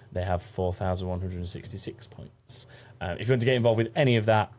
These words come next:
head to back of the grid dot com. You can sign up for the Predictions League. It is worth doing because if you get five out of five, there is a prize. Our recent prize winners, you've obviously all been contacted. We've heard back from some of you. If you're listening and you haven't got back to us yet,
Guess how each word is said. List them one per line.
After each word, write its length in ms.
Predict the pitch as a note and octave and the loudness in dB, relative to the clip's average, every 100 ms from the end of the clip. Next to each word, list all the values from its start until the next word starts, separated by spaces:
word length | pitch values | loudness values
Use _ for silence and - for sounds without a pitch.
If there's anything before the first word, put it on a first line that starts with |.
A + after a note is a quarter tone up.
| - | -20
head 240 | - D#3 B2+ | 0 0 2
to 80 | A#2+ | 0
back 140 | G#2 | 0
of 60 | G2+ | 0
the 60 | |
grid 180 | F#2+ G2 | -2 0
dot 200 | F#2+ - | 0 0
com. 340 | G#2 G2+ F#2+ - - - - | 4 4 4 0 -10 -16 -4
You 80 | |
can 100 | G#2+ | 0
sign 260 | G#2 D#3 C3 | 2 4 4
up 80 | A2+ | 2
for 60 | |
the 60 | - | -2
Predictions 560 | G#2 G2+ - - F#2+ G2 | 0 0 -2 -2 -2 2
League. 380 | F#2+ G2 F#2+ - | 2 2 0 -2
It 100 | B2 | 2
is 180 | C#3 A#2 | 4 4
worth 280 | A2+ G#2+ - | 4 4 2
doing 300 | G2+ G2+ G2 | 2 4 4
because 300 | F#2+ - G2 | 2 0 -4
if 100 | G2+ | -4
you 60 | G#2 | -4
get 200 | A#2 - | -4 -2
five 260 | - G#2 G2+ | 2 2 2
out 100 | E2 | 0
of 80 | |
five, 400 | - G2+ G2 G2 - - - | -2 0 2 0 -2 -12 -8
there 120 | G2 | -4
is 80 | F#2 | -2
a 60 | F#2+ | -4
prize. 640 | - A2+ G#2 G#2 G2+ G2+ - - - | 0 2 4 4 4 2 -2 -20 -6
Our 140 | - A2 | 2 4
recent 340 | A#2 A2 G#2 | 4 2 -2
prize 380 | - A2 G#2 G#2 | 0 2 2 0
winners, 480 | G#2 G2 G2 F#2+ - | 0 0 0 0 -4
you've 200 | G#2 G2+ | -4 -4
obviously 280 | G2+ G#2+ F#2+ | -4 -4 -2
all 80 | F#2+ | -2
been 160 | F#2+ | -4
contacted. 720 | G2+ G#2+ G2 G2+ F#2 - G2 | -4 -2 -2 -2 -4 -2 -2
We've 100 | G2 | -2
heard 200 | - G2 | -2 -2
back 160 | - - | -2 -6
from 120 | G2 | -6
some 220 | G2 G#2+ | -4 -2
of 140 | G2+ G2+ | -2 2
you. 180 | G2 G2 - - - | 2 2 -4 -12 -8
If 100 | G2+ | -4
you're 120 | G2+ | 0
listening 400 | G#2 G2 G#2 G2+ | 0 0 -2 0
and 100 | G2+ | 0
you 80 | G2+ | 0
haven't 280 | G#2+ G2+ | 0 0
got 140 | F2 E2 | -2 -2
back 220 | G#2+ - | -2 -4
to 140 | - G2 | -6 -4
us 100 | G#2+ | 2
yet, 240 | G2 - | 2 2